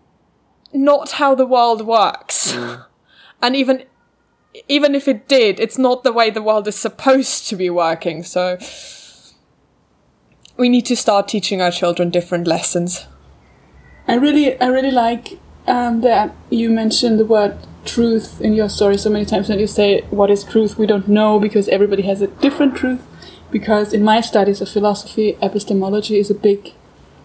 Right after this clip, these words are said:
Speaker 3: big part of, of the studies, and I always love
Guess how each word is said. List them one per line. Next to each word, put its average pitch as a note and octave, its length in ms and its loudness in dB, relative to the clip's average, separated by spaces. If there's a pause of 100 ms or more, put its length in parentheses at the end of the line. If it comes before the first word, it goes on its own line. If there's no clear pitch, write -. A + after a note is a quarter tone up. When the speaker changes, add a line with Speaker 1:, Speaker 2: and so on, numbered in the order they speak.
(160)
Speaker 3:
big A3 220 0
part G3 400 0
of, G3 460 -6
of - 160 -4
the - 80 -12
studies, A3 480 -2
and G#3+ 140 0
I G3+ 100 -2
always G#3+ 320 2
love G3+ 260 0